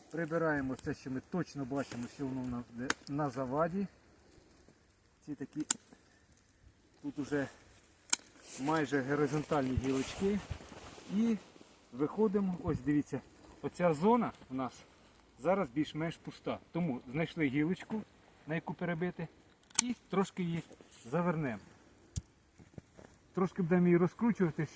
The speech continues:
щось схоже у нас має вийти на схему веретену.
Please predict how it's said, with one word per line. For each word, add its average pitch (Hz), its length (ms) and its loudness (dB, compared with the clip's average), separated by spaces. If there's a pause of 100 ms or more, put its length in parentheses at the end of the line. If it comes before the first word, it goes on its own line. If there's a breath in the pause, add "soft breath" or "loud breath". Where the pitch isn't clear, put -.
щось - 380 -2
схоже 165 340 4
у - 20 2
нас 160 260 0 (300)
має 156 220 2
вийти 156 300 -2
на 143 220 -2 (760)
схему 160 520 -2 (380)
веретену. 139 460 -2